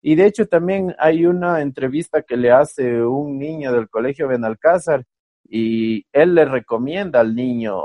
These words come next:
Juan Fernando Hermosa le recomienda al niño, le dice,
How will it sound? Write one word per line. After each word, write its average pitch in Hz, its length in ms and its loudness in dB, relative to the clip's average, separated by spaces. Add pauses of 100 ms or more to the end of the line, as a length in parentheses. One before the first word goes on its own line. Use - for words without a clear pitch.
(140)
Juan 135 180 -2
Fernando 156 340 -4
Hermosa 180 360 -2
le 147 100 0
recomienda 151 540 -4
al 175 100 -2
niño, 180 320 -8
le 127 160 -2
dice, 131 720 2